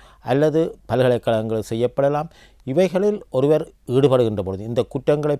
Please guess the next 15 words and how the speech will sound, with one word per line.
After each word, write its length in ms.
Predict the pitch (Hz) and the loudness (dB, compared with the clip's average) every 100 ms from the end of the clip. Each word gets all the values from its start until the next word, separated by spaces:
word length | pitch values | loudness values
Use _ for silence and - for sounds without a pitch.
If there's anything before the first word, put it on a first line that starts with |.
| 120 | -2
புரிகின்ற 360 | 113 120 107 | -2 -2 -4
பொழுது, 320 | 90 80 101 185 - - _ 98 | -6 -8 -6 -8 -10 -20 _ -4
அது 160 | 117 127 190 - _ - | -2 0 -2 -8 _ -4
தண்டனை 320 | 117 185 185 160 | 0 2 2 2
சட்டக்கோவையின் 720 | 131 131 - 113 104 101 90 - | -2 -2 -2 -4 -4 -6 -8 -8
கீழ் 220 | 107 170 - _ - | -8 -10 -16 _ -6
ஒரு 120 | 127 165 - | -4 -4 -8
குற்றவியல் 580 | 131 - 156 135 160 - | -6 0 0 0 -4 -6
குற்றத்தவறாக 800 | 117 123 107 104 98 95 87 156 - - | -4 -2 -2 -4 -4 -6 -6 -10 -10 -8
அமைகின்றது. 560 | 113 107 95 85 80 82 - - - - | -6 -6 -8 -12 -16 -20 -20 -20 -20 -4
இந்த 120 | 175 - 165 | -2 -2 -4
குற்றத்தை 460 | 170 214 202 208 190 143 | 0 0 2 -2 -2 -2
புரிகின்ற 360 | 131 139 139 120 | -2 -2 0 0
ஒருவருக்கு 540 | 110 107 90 - 113 160 - - _ - | 0 -2 -4 -8 -8 -8 -10 -20 _ -6
தண்டனையாக 800 | 117 143 175 135 90 87 135 | -2 2 2 2 -4 -6 -6